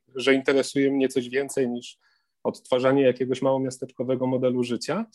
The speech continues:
to właściwie jedyna dostępna, silna instytucja w moim małym mieście na Górnym Śląsku to był Kościół katolicki. I jedyny szanowany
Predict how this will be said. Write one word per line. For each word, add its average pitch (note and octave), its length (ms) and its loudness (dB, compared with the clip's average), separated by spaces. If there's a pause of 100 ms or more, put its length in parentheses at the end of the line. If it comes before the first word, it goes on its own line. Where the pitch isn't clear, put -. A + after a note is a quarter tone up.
(220)
to C3+ 80 -6
właściwie E3 300 2
jedyna F#3 340 4
dostępna, F3 600 -2
silna E3+ 320 0
instytucja D#3 680 -4
w D3+ 80 -16
moim D3 240 -4
małym D3+ 300 -2
mieście C#3 280 -8
na B2+ 160 -2
Górnym C#3 360 -4
Śląsku D3 420 -6
to D3 80 -4
był C#3 160 0
Kościół B2 380 -2
katolicki. - 600 -10 (300)
I A#2+ 60 8
jedyny C3+ 500 6 (400)
szanowany B2+ 1000 0